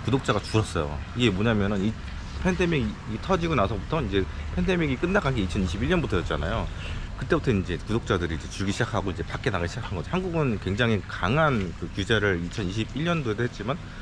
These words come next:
제가 갔던 터키, 그리스뿐만 아니라 미국, 유럽 이런 데들, 동남아도 굉장히 느슨한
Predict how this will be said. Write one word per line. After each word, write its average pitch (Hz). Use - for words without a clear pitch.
제가 117
갔던 101
터키, -
그리스뿐만 110
아니라 85
미국, 90
유럽 95
이런 101
데들, 80
동남아도 135
굉장히 104
느슨한 98